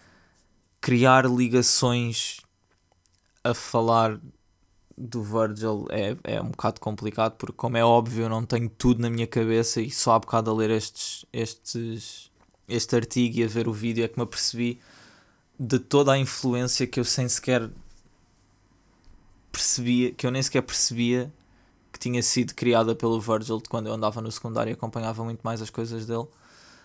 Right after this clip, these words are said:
Ah, ultimamente ainda acompanhava, ia vendo, mas já não, já não estava tanto dentro disso.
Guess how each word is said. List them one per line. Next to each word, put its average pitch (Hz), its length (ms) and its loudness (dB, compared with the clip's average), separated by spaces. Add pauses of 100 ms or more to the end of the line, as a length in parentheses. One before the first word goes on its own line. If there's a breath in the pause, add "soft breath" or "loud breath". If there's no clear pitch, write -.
(280 loud breath)
Ah, 110 280 -2
ultimamente 113 560 -6
ainda 120 140 -2
acompanhava, 131 680 -2
ia 113 200 -4
vendo, 127 360 -6
mas 110 120 -6
já 117 140 -4
não, 110 320 -8 (140)
já 120 200 -4
não 117 100 -2
estava 113 300 -2
tanto 113 400 -2
dentro 113 420 -2
disso. 110 440 -6